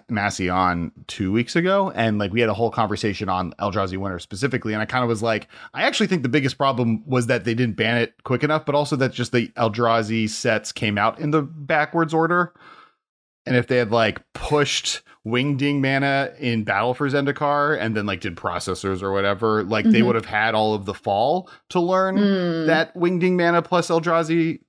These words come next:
Speaker 1: uh, of Eye of Ugin was broken and could have reacted to it. But we, that's a whole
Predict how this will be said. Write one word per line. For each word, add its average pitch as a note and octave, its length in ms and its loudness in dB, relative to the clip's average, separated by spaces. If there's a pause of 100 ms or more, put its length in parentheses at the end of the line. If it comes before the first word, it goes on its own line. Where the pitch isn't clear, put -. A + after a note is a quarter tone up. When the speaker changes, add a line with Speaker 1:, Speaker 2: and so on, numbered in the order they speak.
(160)
Speaker 1:
uh, D3 420 2
of C#3 160 2
Eye C#3+ 160 0
of D3+ 80 2
Ugin D3+ 320 2
was C#3 140 2
broken D#3 520 0
and C#3+ 160 -2
could D#3 120 2
have C#3+ 120 0
reacted C#3+ 400 0
to D3+ 200 0
it. A2+ 200 -4
But A2 360 -2
we, A2+ 180 2
that's G#2 300 -2
a F#2 100 0
whole F#2+ 500 -2